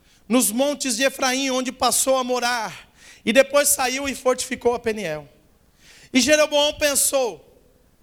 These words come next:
'O reino agora provavelmente voltará para a dinastia de Davi.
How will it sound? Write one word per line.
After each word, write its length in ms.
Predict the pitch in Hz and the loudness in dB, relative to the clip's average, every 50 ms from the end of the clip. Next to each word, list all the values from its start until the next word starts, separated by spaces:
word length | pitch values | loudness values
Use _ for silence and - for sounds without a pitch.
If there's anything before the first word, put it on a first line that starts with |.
| _ _ _ _ _ _ _ _ _ - | _ _ _ _ _ _ _ _ _ 0
'O 120 | 285 302 | 2 2
reino 460 | 269 226 262 302 339 349 349 311 294 | 2 2 4 4 4 4 2 0 -2
agora 580 | 269 240 220 233 240 254 277 294 254 175 139 143 - _ _ _ _ _ _ _ - - _ _ | -4 -2 0 0 0 0 0 -2 -4 -6 -10 -14 -20 _ _ _ _ _ _ _ -20 -20 _ _
provavelmente 720 | - 302 311 311 311 302 277 285 269 262 285 311 302 - 349 | 6 6 6 6 4 2 0 0 0 0 -2 -6 -6 -6 -2
voltará 540 | 285 285 277 285 285 277 254 247 262 285 302 | 0 0 0 0 0 0 0 0 0 -2 -4
para 180 | - - 294 | -4 -4 -4
a 40 | 269 | -2
dinastia 580 | 220 233 262 262 254 226 - - - 254 254 220 | -2 -4 -4 -2 -2 -2 -4 -4 -6 -6 -8 -8
de 80 | 247 | -4
Davi. 580 | 214 262 262 240 196 220 262 294 294 277 190 | -2 -2 -2 -2 -4 -8 -10 -10 -10 -14 -20